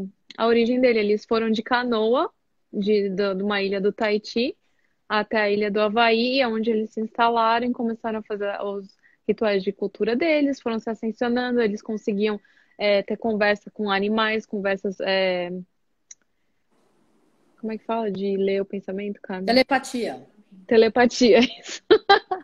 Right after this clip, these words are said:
Speaker 1: Eles conseguiam fazer conversa de, com telepatia com as pessoas, com os animais, com, com tudo. Era uma coisa que era um, é um só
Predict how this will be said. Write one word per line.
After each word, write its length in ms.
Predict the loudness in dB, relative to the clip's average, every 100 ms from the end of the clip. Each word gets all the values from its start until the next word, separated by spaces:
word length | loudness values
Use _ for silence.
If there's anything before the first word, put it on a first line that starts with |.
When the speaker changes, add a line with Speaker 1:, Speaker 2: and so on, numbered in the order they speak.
| _ -4 -2 0 -4 -8 -12 -14 -2
Speaker 1:
Eles 240 | 0 0
conseguiam 580 | 0 0 2 2 2 0
fazer 300 | 0 0 0
conversa 440 | 0 0 0 0
de, 380 | -2 -2 -4 -4 -10 -4 0 0
com 160 | 0 0
telepatia 640 | 2 2 0 0 4 4
com 100 | 4
as 140 | 0 0
pessoas, 960 | -2 0 2 2 2 2 0 -4 -6 _ _ _ _
com 140 | _ -2
os 80 | 0
animais, 1040 | 2 2 4 6 6 4 0 -4 -8 -20 _
com, 640 | -6 -4 -4 -6 -6 -6
com 220 | -2 0 4
tudo. 300 | 4 6 4
Era 160 | 4
uma 160 | 2 0
coisa 340 | 2 4 4
que 100 | 2
era 140 | 0 0
um, 260 | -2 -6 -10 -2
é 100 | 0
um 160 | 2
só 420 | -2 4 4 4